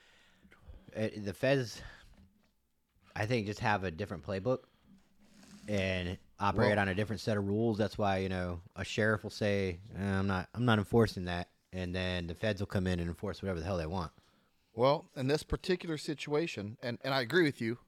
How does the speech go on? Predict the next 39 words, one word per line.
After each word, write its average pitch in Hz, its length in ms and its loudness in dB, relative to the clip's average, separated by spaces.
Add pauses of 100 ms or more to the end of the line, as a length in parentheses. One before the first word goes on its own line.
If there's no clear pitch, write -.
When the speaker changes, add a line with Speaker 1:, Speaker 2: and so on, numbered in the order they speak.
Speaker 2:
uh, 117 280 2
you 127 80 0
know, 120 60 4
there's, 117 220 0
there's 120 160 -2
good 131 200 2
players, 127 300 4
there's 117 100 -4
bad 107 240 4
players, 113 320 2
and 104 80 -6
sometimes, 113 600 0
you 131 120 -2
know, 107 100 2
the, 107 200 2 (400)
the 120 80 -4
smaller, 123 600 6
you 147 100 -2
know, 110 120 4
counties 117 460 2
will, 98 200 0
will, 135 380 6
you 135 100 -2
know, 107 240 2
and, 110 280 -2 (120)
uh, 107 280 2 (520)
entities 123 500 2
will 110 80 0
give 127 220 2
pushback 98 560 2
and 104 100 -2
then 110 100 0
get 104 100 0
overruled. 92 560 2 (480)
But 123 60 2
let 170 140 8
me 190 100 2
tell 170 260 8
you 110 220 4